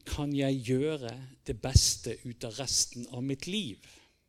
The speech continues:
Det er ikke den siste i alfakurset. Det er den siste på Alfa Viken. Der holdes denne talen. Men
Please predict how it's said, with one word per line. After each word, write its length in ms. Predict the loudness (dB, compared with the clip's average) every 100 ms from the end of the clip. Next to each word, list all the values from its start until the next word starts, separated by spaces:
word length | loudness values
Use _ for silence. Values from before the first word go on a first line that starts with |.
| _ _ _ _ _ _ _ -10 -6
Det 160 | -6
er 60 | -4
ikke 160 | 0 0
den 160 | 0
siste 380 | 0 0 -2 -2
i 80 | -2
alfakurset. 880 | -2 -2 -4 -4 -2 -2 -4 -14 -20 -20 -20 -20 -20 -20
Det 280 | -14 -2 0 0 -4
er 200 | -6 -6
den 260 | -8 -8 -10 -14 -20 -20 _ _ _ _ -6
siste 640 | 0 2 6 4 4 -4
på 160 | -6 -6 -4
Alfa 380 | -4 -4 -6 0
Viken. 540 | 0 0 -2 -2 -6 -18 -20 -20 -10
Der 280 | -6 -4 -6 -8
holdes 360 | -6 -4 -6 -4
denne 240 | 2 2
talen. 420 | 4 2 2 -6 -10 -20 -20 -20 -20 _ -6
Men 260 | -2 -2